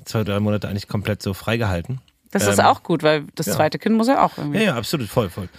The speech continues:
Speaker 1: Ähm, und danach,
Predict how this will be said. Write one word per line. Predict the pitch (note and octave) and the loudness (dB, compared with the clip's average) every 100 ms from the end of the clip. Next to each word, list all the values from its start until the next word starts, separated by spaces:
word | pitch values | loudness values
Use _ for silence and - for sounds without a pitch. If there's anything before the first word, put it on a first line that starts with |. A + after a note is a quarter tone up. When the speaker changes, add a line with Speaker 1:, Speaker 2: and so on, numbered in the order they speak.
| - - - _ | -20 -20 -20 _
Speaker 1:
Ähm, | A#2+ A#2 A#2 A2+ A2+ A2 - - _ _ _ | 0 2 0 -2 -2 -4 -8 -20 _ _ _
und | B2 B2 B2 A#2 - - | 0 2 0 -4 -12 -2
danach, | A#2+ A2+ G#2+ C#3 - | 0 2 0 -2 -6